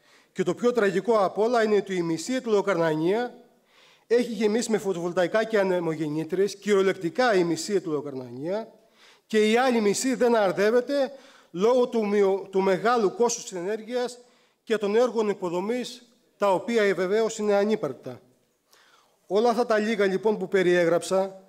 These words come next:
δεν είναι κεραμνό σε ενεθρία. Ούτε έχουν γίνει από τη μια μέρα στην άλλη. Ούτε, βεβαίως, από μια κακιά κυβέρνηση.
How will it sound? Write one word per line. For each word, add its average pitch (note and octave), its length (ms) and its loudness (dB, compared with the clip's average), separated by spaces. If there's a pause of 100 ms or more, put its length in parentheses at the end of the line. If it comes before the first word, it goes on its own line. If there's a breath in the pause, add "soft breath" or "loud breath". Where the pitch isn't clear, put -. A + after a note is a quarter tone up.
(360 soft breath)
δεν F#3+ 260 0
είναι A#3+ 180 4
κεραμνό G#3+ 420 2
σε A#3 140 2
ενεθρία. F#3+ 640 0 (540 soft breath)
Ούτε C4 320 0
έχουν B3 200 0
γίνει A#3+ 300 2
από A#3+ 100 0
τη G3 80 -4
μια A3+ 240 2
μέρα A3+ 220 2
στην A3 260 -2
άλλη. D#3 380 -2 (720 soft breath)
Ούτε, B3 320 0
βεβαίως, G3+ 760 0 (960)
από G3 220 -2
μια A3+ 220 2
κακιά A3+ 440 0
κυβέρνηση. D#3+ 840 -4